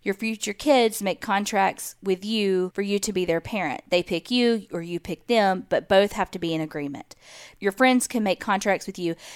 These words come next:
to help you get more experience and so on and so on. Before I was born, I made a contract to come to Earth and help humankind.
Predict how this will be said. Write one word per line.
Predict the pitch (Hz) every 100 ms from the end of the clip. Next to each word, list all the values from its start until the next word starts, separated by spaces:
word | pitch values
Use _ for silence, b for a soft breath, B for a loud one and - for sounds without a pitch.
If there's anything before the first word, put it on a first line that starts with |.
| B
to | -
help | - 190 214
you |
get | 196 185
more | 185 170
experience | - - 233 220 196 180 -
and | 185
so | - 180 170
on | 165 165
and | - 170
so | 143 110
on. | - - - B B B B
Before | 208 214 196
I |
was | 180 180
born, | 262 269 214 190 -
I | 190
made | 190 180
a |
contract | - 240 247 254 233 -
to |
come | - 170
to | - -
Earth | 220 220 -
and | 190
help | 190 165 -
humankind. | 175 156 147 - 220 180 160